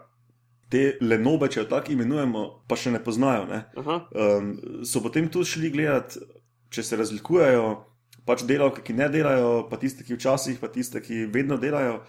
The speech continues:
Speaker 1: če se po čemerkoli razlikujejo, ne, in so ugotovili, da ni nikakršnih razlik,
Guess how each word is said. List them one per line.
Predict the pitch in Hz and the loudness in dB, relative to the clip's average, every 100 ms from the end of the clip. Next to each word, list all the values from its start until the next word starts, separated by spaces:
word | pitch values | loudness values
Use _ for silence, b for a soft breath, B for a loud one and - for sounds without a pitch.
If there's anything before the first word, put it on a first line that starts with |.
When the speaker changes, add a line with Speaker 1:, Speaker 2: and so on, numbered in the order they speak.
| b | b
Speaker 1:
če | b | b
se | 117 - | -10 -6
po | 123 | -4
čemerkoli | 165 151 143 147 | -2 -2 0 0
razlikujejo, | 135 120 120 147 120 101 | -2 -2 -4 -2 0 0
ne, | 117 | -4
in | |
so | 127 123 101 - - | -4 -4 -6 -6 -10
ugotovili, | 123 - 143 151 | -8 -4 0 2
da | 120 | 0
ni | - 135 165 156 - | 0 0 0 -2 -4
nikakršnih | 131 120 143 156 139 147 120 120 - | -6 -2 -2 -2 -4 -2 -2 -4 -10
razlik, | 123 107 107 131 147 | -2 0 0 0 0